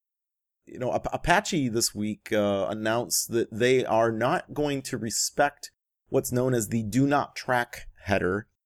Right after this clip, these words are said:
if it is sent by users of the upcoming Internet Explorer ten, which will ship by default with Windows eight and will also be available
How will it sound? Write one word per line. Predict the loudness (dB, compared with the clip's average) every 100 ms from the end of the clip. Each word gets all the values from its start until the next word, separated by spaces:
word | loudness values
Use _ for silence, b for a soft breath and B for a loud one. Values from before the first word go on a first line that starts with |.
| _
if | -6 -2
it | 0
is | 2 4
sent | 2 0 4
by | 4
users | 4 2 2 0 0
of | 2 2 2
the | 0 2
upcoming | 2 0 0 -2 -2
Internet | -6 -6 -4 -4
Explorer | -6 -8 -2 2 2 2
ten, | 2 2 2 -2
which | -6 -4
will | -6
ship | -2 -2 2
by | 2
default | 2 4 4 4
with | 2 -2 -2
Windows | 0 4 4 4 0
eight | 0 0 -2
and | -8 -6 -2
will | -2 0
also | 0 0 0
be | -2 -2
available | 0 0 2 2 0 -6